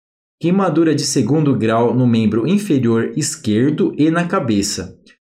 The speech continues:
na região do couro cabeludo. O médico de plantão resolveu transferir o paciente para um centro especializado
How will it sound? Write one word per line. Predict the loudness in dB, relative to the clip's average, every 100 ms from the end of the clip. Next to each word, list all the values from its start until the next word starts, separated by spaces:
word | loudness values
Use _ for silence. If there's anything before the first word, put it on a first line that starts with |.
| _ -4
na | 0
região | 2 2
do | 0
couro | 0 0 0
cabeludo. | 0 2 2 0 -4 -14 -20 _ _ _ _ _ _ _ _ _ _
O | 0
médico | 2 0 0
de | -2
plantão | 0 0 2 2
resolveu | 2 2 0 2 0 0
transferir | -2 0 0 0 0 2 2 2
o |
paciente | 0 -2 0 0 0 -2
para | 0 0
um | 0
centro | 0 -4 -2 -4 -2
especializado | -2 -2 -2 -2 0 0 0 0 0 0 0 -2